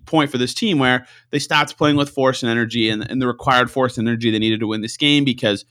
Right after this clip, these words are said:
Pacers had a lovely third quarter. They were winning at the end of the third, and a not so great but good enough fourth quarter to win an N B A game if they didn't shoot themselves in the foot. You know, they only lost the fourth by four. If they didn't completely blow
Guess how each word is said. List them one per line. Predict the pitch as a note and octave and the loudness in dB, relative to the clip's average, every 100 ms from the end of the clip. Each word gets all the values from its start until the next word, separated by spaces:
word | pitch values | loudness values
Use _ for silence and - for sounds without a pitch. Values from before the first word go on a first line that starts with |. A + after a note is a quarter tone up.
| _ _ - | _ _ -12
Pacers | - D3 C#3+ B2+ | -2 0 0 0
had | A#2 | 2
a | G#2+ | 2
lovely | A#2+ A#2 C3+ D#3 A3+ G3 D#3+ | 0 -4 -6 -2 0 2 0
third | - C3 A#2 | 2 -2 -2
quarter. | A#2 G2 G#2 B2+ _ | -4 -4 -4 -6 _
They | C3 | 2
were | C3 | 2
winning | B2+ G3+ A3+ E3 | 4 2 2 0
at | C#3+ | 0
the | |
end | A#2+ | -2
of | A#2 | -2
the | A#2+ | -6
third, | A2 G2+ A2 _ _ - _ | -6 -6 -8 _ _ -20 _
and | - C#3 | -6 0
a | |
not | F3 F3+ | 0 0
so | F3 D3 | 0 2
great | C#3+ C#3 _ | 0 0 _
but | B2+ - | -4 -4
good | A#2+ C#3+ | -2 0
enough | C3 C3 - - | 2 0 -2 -16
fourth | - D#3 D3+ | -6 -2 -2
quarter | - B2+ A#2+ | 0 0 0
to | - | -2
win | A#2+ B2 B2 | -2 0 0
an | A#2 | 0
N | A#2 | -2
B | A#2 A2 | 0 0
A | G#2+ | 2
game | C#3+ C#3+ A#2 A#2 - - _ | 2 2 0 -4 -10 -16 _
if | E3+ E3 | -2 0
they | C#3+ | 0
didn't | C#3 B2+ | 2 0
shoot | C3 B2 | -2 -4
themselves | A#2+ - A#2+ A#2 | -6 -4 -4 -2
in | A#2+ | -6
the | A2+ | -8
foot. | - A#2+ - _ | 0 0 0 _
You | B2 | -2
know, | B2+ | 2
they | |
only | C#3 | 4
lost | B2+ B2 | 2 0
the | A#2+ | -4
fourth | B2 A2+ | -2 -2
by | A2 G2+ | -2 -4
four. | - G2 E2 - - _ | -4 -4 -4 -8 -20 _
If | - | -6
they | B2+ | 0
didn't | D3+ D#3 | 0 0
completely | - B2 - F3+ D#3 B2+ | -6 -8 -4 -2 2 0
blow | B2+ C#3 C3+ A#2+ A2+ | 2 2 4 4 2